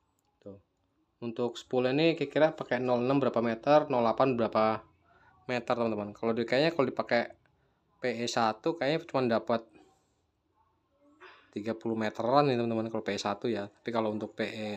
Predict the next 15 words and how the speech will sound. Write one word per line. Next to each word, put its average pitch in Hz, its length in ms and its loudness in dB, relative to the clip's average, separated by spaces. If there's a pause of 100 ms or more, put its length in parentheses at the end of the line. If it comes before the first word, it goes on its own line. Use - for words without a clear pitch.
enam, 131 400 0 (880)
kalau 117 160 -2
P - 140 -4
E 123 100 0 (160)
empat 127 320 2
kayaknya 156 220 4
bisa 120 160 0
nyampe 123 240 4
delapan 120 320 4
puluh 120 160 2
meter. 131 420 4 (2000)
Nah, 95 140 -18
seperti 98 340 -16
ini, 107 60 -14
teman-teman. 104 240 -14